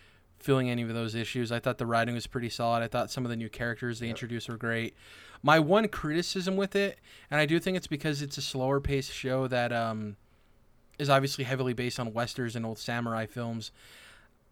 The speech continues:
Speaker 1: I wish they were a little bit more f-, forthright with names and, like, for people and locations and stuff. It seems just like that information's
Speaker 2: Huh.
Speaker 1: slowly trickling in.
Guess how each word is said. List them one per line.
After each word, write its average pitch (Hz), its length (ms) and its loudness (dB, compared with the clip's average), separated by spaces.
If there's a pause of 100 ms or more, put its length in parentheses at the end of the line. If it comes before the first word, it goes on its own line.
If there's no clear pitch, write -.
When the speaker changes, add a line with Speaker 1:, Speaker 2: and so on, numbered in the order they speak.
(240)
Speaker 1:
I 160 100 8
wish 160 440 6
they 180 140 6
were 175 180 6
a 151 60 6
little 147 240 4
bit 151 240 -2
more 143 400 4
f-, - 140 -4 (720)
forthright 143 560 4
with 127 500 -2
names 135 640 0
and, 123 260 -4
like, 117 220 -6 (640)
for 127 400 2 (120)
people 143 440 0
and 120 240 -2
locations 127 540 -6
and 165 100 -8
stuff. 214 360 -2 (520)
It 143 100 0
seems 151 240 -2
just 156 140 -4
like 147 120 -2
that 147 140 -2
information's 139 640 0
Speaker 2:
Huh. - 60 -10
Speaker 1:
slowly 131 540 -2
trickling 170 480 -4
in. 190 220 -2